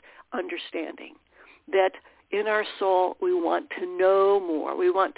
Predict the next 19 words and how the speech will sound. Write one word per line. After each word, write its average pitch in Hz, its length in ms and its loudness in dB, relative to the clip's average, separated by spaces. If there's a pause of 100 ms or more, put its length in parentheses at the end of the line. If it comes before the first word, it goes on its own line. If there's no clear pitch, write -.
to 180 100 -8
know 208 320 4
God 185 320 -4
better. 170 380 -4
We 170 100 -4
want 180 300 -2
to - 520 -14
know 254 380 2
the - 220 -6
deeper 233 340 -4
things 202 400 -4
of 208 160 -8
God. 160 380 2 (340)
And 185 180 -6
so 196 120 4
we 196 160 6
may 226 240 4
attend 208 500 -4
Bible 196 360 -4